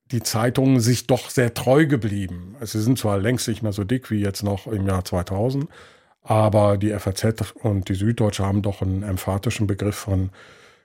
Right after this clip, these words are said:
Kritik, äh, behalten und die anderen Zeitungen tun auch ihr Bestes. Die taz hat jede Woche, zumindest am Samstag, ihre fünf, sechs Kritiken. Ähm, die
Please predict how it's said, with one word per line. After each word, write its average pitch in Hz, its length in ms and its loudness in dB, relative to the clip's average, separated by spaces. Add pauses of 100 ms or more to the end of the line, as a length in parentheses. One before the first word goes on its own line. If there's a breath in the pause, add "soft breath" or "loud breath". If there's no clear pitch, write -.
Kritik, - 400 2
äh, 113 160 2
behalten 104 680 4
und 123 180 0
die 107 60 -2
anderen 107 540 2
Zeitungen 101 360 -2
tun 90 220 -6
auch 87 160 -10
ihr 127 100 2
Bestes. 113 420 0
Die 107 100 -2
taz - 260 -8
hat 104 160 -6
jede 101 380 -2 (360 loud breath)
Woche, 104 280 2
zumindest 104 400 2
am 95 100 0
Samstag, 104 480 -2
ihre 123 180 4
fünf, 127 220 0
sechs - 300 -2
Kritiken. 120 840 0
Ähm, 98 360 0
die 107 120 -2